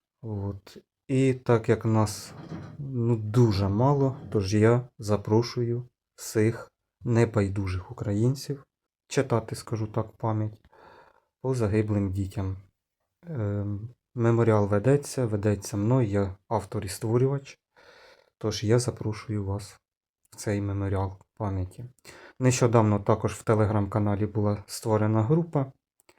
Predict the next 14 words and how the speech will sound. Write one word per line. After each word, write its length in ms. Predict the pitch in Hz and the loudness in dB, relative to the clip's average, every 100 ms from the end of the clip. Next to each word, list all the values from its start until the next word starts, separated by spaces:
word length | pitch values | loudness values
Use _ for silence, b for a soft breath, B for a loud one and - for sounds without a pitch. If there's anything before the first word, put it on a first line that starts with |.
| b b b _ | b b b _
тож 220 | 127 107 | 0 0
доєднуйтесь 880 | 104 107 139 131 127 123 120 120 - _ _ b b b - | 4 6 6 6 2 2 -2 -2 -10 _ _ b b b -6
і 80 | 117 | 4
давайте 400 | 117 110 110 104 | 6 6 4 2
разом 500 | 101 104 123 131 - _ _ _ _ _ _ - | 2 4 2 2 -6 _ _ _ _ _ _ -4
згадувати 720 | 95 110 107 104 101 107 110 - _ | 0 2 2 0 0 -6 -6 -14 _
кожну 420 | 131 131 123 139 - | 4 4 4 -2 -6
історію 680 | - - 101 101 104 107 - _ _ | -10 -6 -4 -2 -4 -6 -14 _ _
тих 240 | 110 95 | -2 -2
дітей, 400 | 95 95 - 110 | -4 -6 -4 -2
які 240 | 98 98 101 | -2 -2 -2
офіційно 480 | 107 104 117 110 | -2 -2 2 2
туди 240 | 107 101 95 | 0 -2 -2
внесені. 500 | 92 90 - 101 | -2 -4 -6 -12